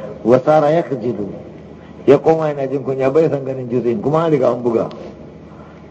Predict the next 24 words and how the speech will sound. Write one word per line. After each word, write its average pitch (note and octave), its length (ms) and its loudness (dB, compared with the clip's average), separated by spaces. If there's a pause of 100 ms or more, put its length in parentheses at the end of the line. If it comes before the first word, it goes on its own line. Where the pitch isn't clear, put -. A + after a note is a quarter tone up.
(100)
Ina E3 320 2
ga C3 140 2
littafin E3+ 520 4
ne C#3+ 160 -4
akan A#2+ 360 0
askaf, G#2+ 420 0 (260)
he A2+ 180 2 (120)
ishu G2+ 240 0
rana. G#2+ 320 -2 (240)
Littafin F3+ 540 2
ka D#3 200 2
askaf D3 320 0
din D#3+ 160 -4
nan D#3 200 0
neman F3 340 0
ƙarin D3 300 0
bayan A2+ 200 0
ce F#2+ 140 -6
kai. D2+ 240 -4 (1700)
An A2 220 -2
tuba A#2 280 4
daga F2 240 -4
gare D3+ 260 0
shi. - 220 -10